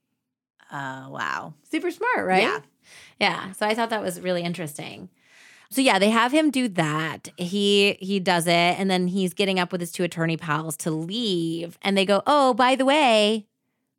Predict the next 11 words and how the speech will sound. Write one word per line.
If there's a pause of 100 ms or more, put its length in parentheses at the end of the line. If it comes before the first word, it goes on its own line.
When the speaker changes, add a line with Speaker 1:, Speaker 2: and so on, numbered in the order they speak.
(100)
Speaker 2:
we
have
the
autopsy
results
back." (520)
And
he
goes,
"Oh,
really?"